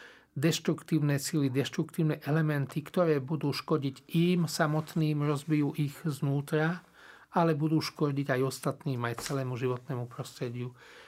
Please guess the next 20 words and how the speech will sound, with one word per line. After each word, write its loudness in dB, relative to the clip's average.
Čo 4
teda 4
nakoniec 2
sa -2
aj 0
stalo. 0
Čiže -4
to 2
je 4
vlastne 0
tá, -2
v -20
tej 4
tretej 2
kapitole 0
knihy -2
Genesis -2
pád 0
prarodičov, -4
pád -2